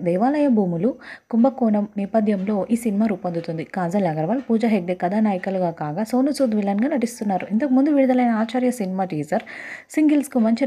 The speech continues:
రెస్పాన్స్ వచ్చింది. ఇటీవల విడుదలైన సానా కష్టం లిరికల్ సాంగ్కు రికార్డు వ్యూస్ దక్కాయి.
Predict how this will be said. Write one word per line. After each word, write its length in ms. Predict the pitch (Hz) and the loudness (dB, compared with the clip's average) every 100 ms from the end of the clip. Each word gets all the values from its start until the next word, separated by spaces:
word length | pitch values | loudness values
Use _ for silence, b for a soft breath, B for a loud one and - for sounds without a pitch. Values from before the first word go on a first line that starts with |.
| 226 | 0
రెస్పాన్స్ 340 | - 214 226 208 | -2 -4 -2 -2
వచ్చింది. 360 | - 180 180 - b b b - | -4 -6 -6 -8 b b b -2
ఇటీవల 280 | 285 294 269 | 2 2 4
విడుదలైన 400 | 254 240 240 233 226 - | 4 4 4 2 0 -2
సానా 320 | 214 247 277 226 | -2 0 0 -2
కష్టం 320 | - - 226 226 - - | -8 -2 0 0 -4 -2
లిరికల్ 380 | 214 233 277 269 | 0 2 0 0
సాంగ్కు 280 | 233 214 233 214 | 0 0 0 -2
రికార్డు 300 | 202 214 196 180 | -2 -4 -4 -2
వ్యూస్ 200 | 233 208 | -2 0
దక్కాయి. 340 | 196 196 175 | -2 -2 -4